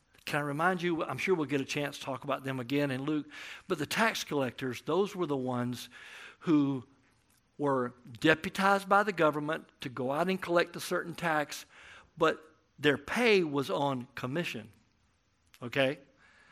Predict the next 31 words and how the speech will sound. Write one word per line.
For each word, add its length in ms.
However 380
much 260
they 100
could 160
get 160
out 180
of 120
you, 240
they 100
would 180
take 300
and 120
pay 200
what 300
they 360
had 380
to 80
pay 500
that 120
was 100
owed 380
and 180
keep 320
the 80
rest 260
for 140
themselves. 720
And 140
the 80
tax 360
collectors 680